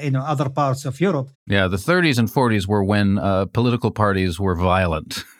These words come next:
Speaker 1: <laughs> Indeed. And Egypt wa-, did not escape, uh, that phenomenon. And so the fact that,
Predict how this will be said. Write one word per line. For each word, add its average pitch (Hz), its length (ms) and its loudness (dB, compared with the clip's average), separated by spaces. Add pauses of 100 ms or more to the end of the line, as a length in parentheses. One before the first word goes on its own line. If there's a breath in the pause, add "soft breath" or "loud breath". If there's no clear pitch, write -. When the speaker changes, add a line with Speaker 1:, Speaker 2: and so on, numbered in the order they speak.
(160)
Speaker 1:
<laughs> - 480 -4
Indeed. 170 480 2 (420 loud breath)
And 196 340 2
Egypt 190 400 0
wa-, 190 280 2
did 170 160 0
not 196 140 2
escape, 151 420 0 (140)
uh, 156 180 0
that 139 240 0
phenomenon. 147 500 0 (160)
And 180 240 2
so 196 400 2 (560 loud breath)
the 202 80 2
fact 294 360 0
that, 196 380 0